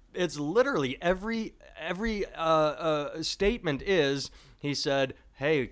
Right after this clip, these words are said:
can I masturbate in front of you?" And that's what he did. And I, I, I know I'm coming from a male standpoint, so if I was somewhere a-,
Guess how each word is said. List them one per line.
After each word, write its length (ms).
can 200
I 80
masturbate 580
in 60
front 240
of 100
you?" 220
And 200
that's 300
what 160
he 160
did. 480
And 560
I, 340
I, 260
I 120
know 280
I'm 140
coming 300
from 180
a 40
male 340
standpoint, 840
so 500
if 220
I 220
was 220
somewhere 520
a-, 80